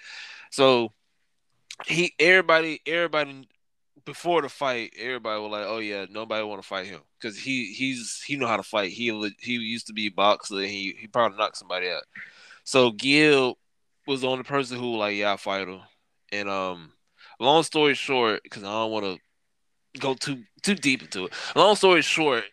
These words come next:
Gil demolished this dude. Like, this man, Gil, was going in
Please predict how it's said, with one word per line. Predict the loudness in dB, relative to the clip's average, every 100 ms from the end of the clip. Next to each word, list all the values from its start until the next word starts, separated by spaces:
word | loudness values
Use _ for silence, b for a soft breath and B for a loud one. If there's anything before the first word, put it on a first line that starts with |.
| _ -16
Gil | -4 0 2 2 0
demolished | -6 -4 4 6 6 6 -2 -6
this | -12 -12
dude. | -10 -10 -6
Like, | -6
this | -6 -8
man, | -4 -2 -2 -6 -10
Gil, | -6 -4 -4
was | -10
going | -8 -4 -4 -4
in | -4 -2 -4